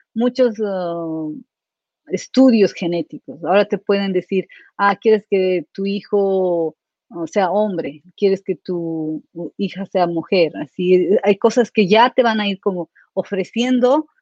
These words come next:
como parte del, del diagnóstico genético preimplantacional. Y ahora, ah, también, eh,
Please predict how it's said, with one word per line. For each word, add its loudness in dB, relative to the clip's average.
como -2
parte 2
del, -4
del -6
diagnóstico -4
genético -6
preimplantacional. -4
Y 4
ahora, 4
ah, 0
también, -6
eh, -4